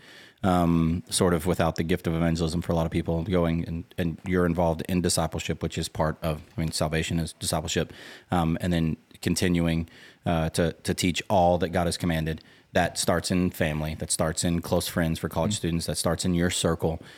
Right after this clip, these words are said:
Speaker 1: um, to, that's what your ministry looks like. The Lord widens that into spaces, stirs your affection for, for other people. And, um, part, I think ministry is following Jesus well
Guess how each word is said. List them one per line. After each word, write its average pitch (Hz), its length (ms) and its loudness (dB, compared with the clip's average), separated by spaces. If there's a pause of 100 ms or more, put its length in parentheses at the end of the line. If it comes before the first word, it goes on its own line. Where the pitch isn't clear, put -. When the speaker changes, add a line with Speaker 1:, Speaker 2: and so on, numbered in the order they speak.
(220)
Speaker 1:
um, 82 500 0
to, 80 260 -2 (240)
that's 87 520 -4
what 90 120 0
your 87 100 -2
ministry 82 340 0
looks 80 240 -4
like. 78 340 -4
The 90 200 -2
Lord 82 480 -2
widens 85 460 0
that 82 320 -2
into 85 180 -4
spaces, 82 560 -2 (300)
stirs 87 320 2
your 85 100 2
affection 82 480 -2
for, 85 480 0
for - 240 -2
other 85 160 0
people. 82 460 -2
And, 78 260 0 (180)
um, 82 380 -2 (160)
part, 87 260 2 (240)
I 95 60 -4
think 85 260 -2 (320)
ministry 95 500 2
is 82 260 0
following 85 420 2
Jesus 80 460 -2 (100)
well 90 320 2